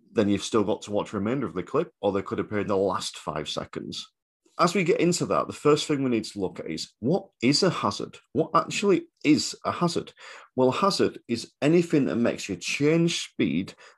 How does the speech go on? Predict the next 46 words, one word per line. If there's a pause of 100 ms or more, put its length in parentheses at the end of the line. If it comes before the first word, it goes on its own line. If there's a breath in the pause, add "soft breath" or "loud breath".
(160 loud breath)
direction, (380 loud breath)
or
stop. (540 loud breath)
So
if
you
can
relate
this
to
driving, (340 loud breath)
if
something
stepped
out
in
front
of
you, (400)
you
would
have
to
slow
down,
at
the
very
least,
potentially
stop. (420 soft breath)
That's
a
hazard. (760 loud breath)
That's
what
we
call
maybe
a
moving
hazard
or
a
developing
hazard.